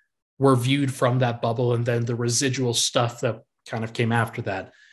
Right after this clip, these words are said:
Jamal really ascended to a different place where I think Nuggets fans thought, "Okay, this is our second star. This is the guy that we can really, uh,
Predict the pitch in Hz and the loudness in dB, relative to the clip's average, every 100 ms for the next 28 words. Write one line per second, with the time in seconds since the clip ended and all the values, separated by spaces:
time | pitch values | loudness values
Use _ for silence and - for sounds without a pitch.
0 | - _ - 131 160 165 160 147 123 - | -20 _ -2 2 2 2 2 2 2 2
1 | 135 127 127 117 - 127 117 127 123 113 | 4 2 2 -2 -2 -4 -2 -4 -4 -8
2 | - 123 120 - - 123 120 120 143 139 | -2 0 2 0 0 2 4 2 -2 -2
3 | 127 123 127 131 123 117 113 - 120 117 | -2 -2 -2 0 0 0 -2 0 0 0
4 | 110 - _ _ 139 131 117 139 - 202 | -2 -10 _ _ -2 2 0 0 -4 -2
5 | 160 127 147 135 120 - 120 117 117 123 | -2 0 -2 -2 -4 -2 0 0 0 -2
6 | 135 127 120 120 120 110 120 127 120 117 | -2 0 2 2 2 -2 -4 -2 -2 0
7 | 120 120 117 113 113 _ _ _ _ _ | 0 0 -2 -4 -10 _ _ _ _ _
8 | _ - 117 110 107 | _ -4 0 0 -2